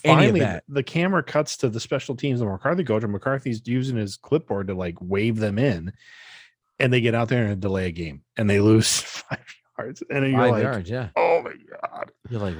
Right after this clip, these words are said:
Speaker 1: "What's going on?" Yeah,
Speaker 2: <laughs>
Speaker 1: I agree. I agree. Um, I do think
Speaker 2: Mm.
Speaker 1: your Niners are going to be taking, I'm, I'm sorry, my Niners are gonna be taking on your Green Bay Packers. So when,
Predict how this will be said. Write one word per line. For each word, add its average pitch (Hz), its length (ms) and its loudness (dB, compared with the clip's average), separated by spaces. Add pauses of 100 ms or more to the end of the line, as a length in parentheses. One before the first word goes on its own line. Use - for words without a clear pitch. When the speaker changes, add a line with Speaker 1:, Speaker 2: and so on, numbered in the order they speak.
Speaker 1:
"What's 135 240 -6
going 82 260 -10
on?" 107 320 -2
Yeah, 110 260 0 (260)
Speaker 2:
<laughs> - 260 0
Speaker 1:
I 113 200 4
agree. 131 360 4 (640)
I 135 140 0
agree. 117 340 0 (400)
Um, 117 540 6
I 127 160 4
do 160 260 2
think 135 280 6
Speaker 2:
Mm. - 40 -2
Speaker 1:
your 120 140 -2
Niners 113 500 -4
are 101 160 -4
going 101 200 0
to 98 60 -2
be 95 120 -4
taking, 98 580 -4 (140)
I'm, 107 240 0
I'm 92 140 -6
sorry, 80 240 -10
my 110 260 2
Niners 85 580 -4
are 104 140 -2
gonna 101 140 0
be 92 100 0
taking 101 320 0
on 95 120 2
your 92 120 0
Green 92 220 -4
Bay 85 120 -4
Packers. 90 540 -6
So - 160 -12
when, 90 200 -4